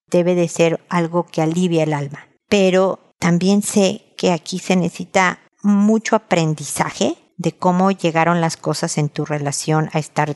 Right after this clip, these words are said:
tan como llegaron al punto de terminar. ¿Qué influyó de tu personalidad a construirte la vida que ahora tienes?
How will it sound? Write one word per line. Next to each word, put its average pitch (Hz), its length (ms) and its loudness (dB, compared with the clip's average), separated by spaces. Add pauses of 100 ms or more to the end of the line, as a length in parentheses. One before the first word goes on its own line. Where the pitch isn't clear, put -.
(120)
tan 156 420 0
como 156 380 -4
llegaron 151 680 0
al 156 120 -6
punto 147 360 -2
de 143 120 -4
terminar. 147 640 -4 (180)
¿Qué 202 120 2
influyó 202 640 2
de 208 100 4
tu 196 160 -2
personalidad 175 1080 0
a 196 100 -2
construirte 180 680 0
la 180 140 2
vida 185 280 -2
que - 160 -4
ahora 175 280 2
tienes? 240 640 -4